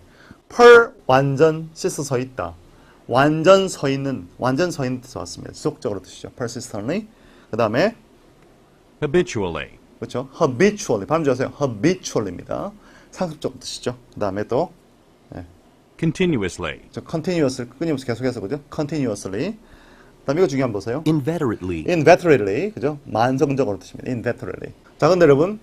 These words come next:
Speaker 1: 이, 여기서 있죠. 이 단어들 중에서 이 inveterately. inveterately-이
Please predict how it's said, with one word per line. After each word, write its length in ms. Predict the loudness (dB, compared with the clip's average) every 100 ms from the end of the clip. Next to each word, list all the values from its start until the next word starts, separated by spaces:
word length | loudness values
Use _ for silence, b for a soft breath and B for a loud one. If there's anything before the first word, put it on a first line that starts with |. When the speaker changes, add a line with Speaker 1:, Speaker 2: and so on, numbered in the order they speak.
| -14
Speaker 1:
이, 100 | -4
여기서 420 | -2 4 4 6 4
있죠. 320 | 4 -2 -2
이 60 | 2
단어들 320 | 4 4 2
중에서 480 | -2 -2 0 -2 -4 -2
이 180 | -2 2
inveterately. 800 | 2 4 4 2 0 -6 -8 -16 _ _ b b b
inveterately-이 1040 | 0 2 6 6 4 -2 0 0 -2 -2